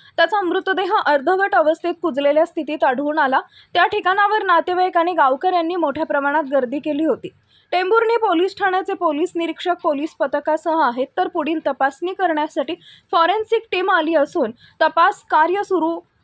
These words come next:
अपहरण झालेल्या दिवसापासून त्याचा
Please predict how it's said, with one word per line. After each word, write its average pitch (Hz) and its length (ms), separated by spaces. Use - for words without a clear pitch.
अपहरण 392 580
झालेल्या 359 460
दिवसापासून 330 680
त्याचा 330 280